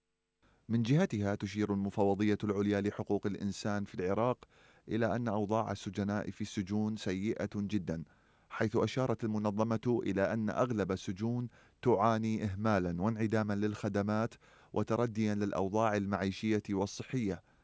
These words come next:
ما يسهم في انتشار الكثير من الأمراض الجلدية والمعدية بين السجناء. وبعيدا عن الأوضاع المأساوية للسجناء في السجون العراقية، فإن المنظمات الحقوقية الدولية تحذر من تنامي أفكار انتقامية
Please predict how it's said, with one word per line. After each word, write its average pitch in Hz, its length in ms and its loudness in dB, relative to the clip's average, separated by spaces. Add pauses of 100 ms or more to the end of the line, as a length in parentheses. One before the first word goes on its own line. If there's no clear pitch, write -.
(360)
ما 87 140 -2
يسهم 95 480 -2
في 101 120 -4
انتشار 98 440 0
الكثير 107 560 -2
من 95 140 -2
الأمراض 98 440 2
الجلدية 101 720 2
والمعدية 110 760 0 (160)
بين 95 240 2
السجناء. 90 560 -2 (800)
وبعيدا 131 600 4
عن 110 140 2
الأوضاع 98 440 2
المأساوية 98 720 0
للسجناء 98 640 0
في - 80 -12
السجون 98 400 0
العراقية، 120 720 0 (400)
فإن 127 320 2
المنظمات 110 640 0
الحقوقية 101 720 0
الدولية 104 560 2
تحذر 107 600 0
من 98 240 -2
تنامي 107 540 0
أفكار 120 440 -2
انتقامية 104 760 0